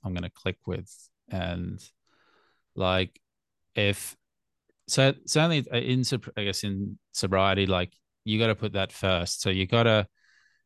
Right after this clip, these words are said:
you gotta be with someone that isn't a threat to your sobriety. Like, that's always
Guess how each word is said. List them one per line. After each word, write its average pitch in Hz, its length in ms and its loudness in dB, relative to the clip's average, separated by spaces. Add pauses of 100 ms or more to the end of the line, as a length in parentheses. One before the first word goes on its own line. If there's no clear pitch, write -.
(100)
you 107 100 2
gotta 120 180 4
be 117 140 2
with 107 180 2
someone 101 540 -2
that 92 200 -4 (120)
isn't 98 380 -4
a 98 60 -2
threat - 440 -2
to - 120 -4
your 92 160 0
sobriety. 90 720 -2
Like, 87 280 -8 (260)
that's 98 220 -4
always 110 320 2